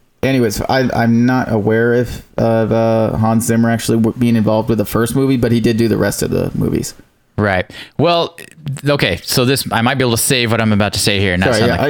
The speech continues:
Speaker 2: a
Speaker 1: yeah,
Speaker 2: complete,
Speaker 1: what?
Speaker 2: complete
Speaker 1: Yeah, what,
Speaker 2: idiot.
Speaker 1: what were you gonna say,
Speaker 2: Idiot.
Speaker 1: Josh?
Speaker 2: <laughs> So,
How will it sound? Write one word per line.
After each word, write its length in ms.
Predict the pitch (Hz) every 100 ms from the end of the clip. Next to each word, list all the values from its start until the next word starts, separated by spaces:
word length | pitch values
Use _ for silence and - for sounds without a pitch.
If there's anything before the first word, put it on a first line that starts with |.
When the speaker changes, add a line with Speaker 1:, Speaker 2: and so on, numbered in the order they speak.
| 127
Speaker 2:
a 20 |
Speaker 1:
yeah, 60 | 139
Speaker 2:
complete, 420 | - 117 151 240
Speaker 1:
what? 140 | 196 -
Speaker 2:
complete 280 | 107 143 196
Speaker 1:
Yeah, 20 |
what, 100 | 175
Speaker 2:
idiot. 460 | 190 214 170 - - -
Speaker 1:
what 120 | 160
were 60 | 208
you 60 | 196
gonna 140 | 180
say, 160 | 320 226 -
Speaker 2:
Idiot. 60 |
Speaker 1:
Josh? 320 | - 165 196 - - - - -
Speaker 2:
<laughs> 1000 | 147 - 679 622 640 - 190 - - 247
So, 340 | - 131 180